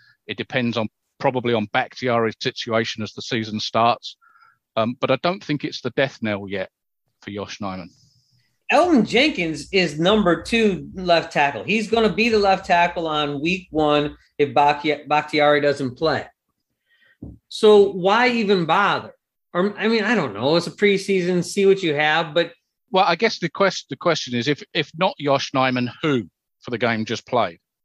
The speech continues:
Speaker 2: Kelly,
Speaker 1: Because,
Speaker 2: Dennis Kelly.
Speaker 1: because, well, I think they see him at the right, uh, on the right side.
Speaker 2: Okay.
Speaker 1: I think predominant-, I, I, I think,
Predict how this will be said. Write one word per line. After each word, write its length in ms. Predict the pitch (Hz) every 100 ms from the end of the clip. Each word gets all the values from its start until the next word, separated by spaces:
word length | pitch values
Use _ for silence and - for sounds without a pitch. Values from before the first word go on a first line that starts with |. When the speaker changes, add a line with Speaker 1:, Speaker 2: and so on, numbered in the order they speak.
| _ _ _ _ _ _ -
Speaker 2:
Kelly, 220 | 190 247
Speaker 1:
Because, 220 | 135 113 _ _
Speaker 2:
Dennis 300 | 165 175 175
Kelly. 300 | - 208 175
Speaker 1:
because, 220 | 120 113 - - -
well, 140 | - 131
I 100 | 131
think 140 | 151
they 120 | 127
see 200 | 120 127
him 160 | 117 110
at 80 | 110
the 60 |
right, 180 | 107 107
uh, 140 | 107 107 _
on 100 | 107
the 80 | 104
right 240 | 101 98 -
side. 320 | 87 90 - _ _ _ _ _
Speaker 2:
Okay. 220 | 143 - 135
Speaker 1:
I 20 |
think 180 | 117 - _ _ _ _ -
predominant-, 440 | 110 104 101 101 -
I, 100 | 110 107 113 -
I, 260 | 101 107
I 40 | 101
think, 240 | - 95